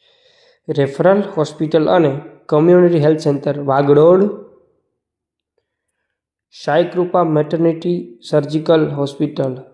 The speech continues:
રાધનપુર, સ-, સામવેદ ઓર્થોપેડિક જોઇન્ટ રિપ્લેસમેન્ટ હોસ્પિટલ પાટણ, સંજીવની મલ્ટી સ્પેશિયાલિટી હોસ્પિટલ પાટણ,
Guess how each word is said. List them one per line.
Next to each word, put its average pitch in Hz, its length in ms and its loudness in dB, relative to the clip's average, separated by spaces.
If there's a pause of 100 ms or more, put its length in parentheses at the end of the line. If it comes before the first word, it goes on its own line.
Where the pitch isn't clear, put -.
રાધનપુર, 151 640 -2 (1900)
સ-, - 520 -18
સામવેદ 185 520 2 (520)
ઓર્થોપેડિક 175 880 0 (1000)
જોઇન્ટ 175 540 0
રિપ્લેસમેન્ટ 156 840 0
હોસ્પિટલ 143 580 -4 (600)
પાટણ, 156 460 -4 (1700)
સંજીવની 196 720 2
મલ્ટી 165 400 0
સ્પેશિયાલિટી 147 840 -2
હોસ્પિટલ 139 640 -2 (580)
પાટણ, 170 440 -4